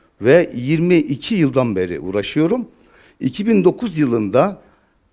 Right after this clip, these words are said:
avam olarak yer çekiminin olmadığını ve kaba formüllerle verdim ki bunların dedim kullanılan formül değil.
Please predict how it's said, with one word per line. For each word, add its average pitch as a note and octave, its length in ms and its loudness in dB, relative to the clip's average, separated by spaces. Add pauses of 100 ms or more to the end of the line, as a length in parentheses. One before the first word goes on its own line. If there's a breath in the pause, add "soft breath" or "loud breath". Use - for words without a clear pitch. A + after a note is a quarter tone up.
(280)
avam E3 380 6
olarak G2+ 560 -2 (300)
yer B2 140 0
çekiminin G2+ 580 -6
olmadığını G2+ 760 2
ve F#2 60 -6
kaba D3 300 -2
formüllerle D#3 680 2
verdim B2+ 280 -2
ki C3 200 -14
bunların C3 320 -2
dedim C3 260 -4 (340 soft breath)
kullanılan C3+ 460 0
formül C3+ 420 0 (180)
değil. E3 300 2